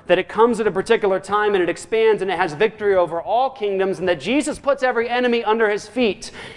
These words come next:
It does not say that America exists forever as a blessed nation simply because it's America. And if our nation defies God to his face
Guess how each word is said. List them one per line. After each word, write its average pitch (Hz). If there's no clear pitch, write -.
It 202
does 208
not 269
say -
that 196
America 269
exists 214
forever 226
as 190
a 202
blessed 226
nation 208
simply 254
because 220
it's 208
America. 202
And 175
if 180
our 294
nation 269
defies 254
God 226
to 220
his 214
face -